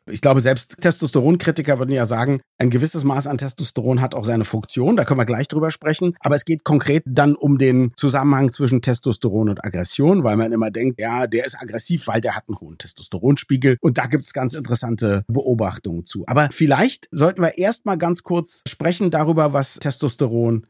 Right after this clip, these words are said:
ist. Willst du oder soll ich sagen, was bei mir so hängen geblieben ist noch aus dem Biologieunterricht?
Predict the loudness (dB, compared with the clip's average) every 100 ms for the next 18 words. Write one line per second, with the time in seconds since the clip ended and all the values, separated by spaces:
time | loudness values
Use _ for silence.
0 | _ 2 2 0 -12 _ _ 2 2 2
1 | 0 0 2 2 2 -2 -2 0 0 0
2 | 2 4 4 2 2 2 0 0 0 0
3 | -2 -4 -4 -6 -4 -4 -4 -10 -14 -8
4 | -8 -8 -14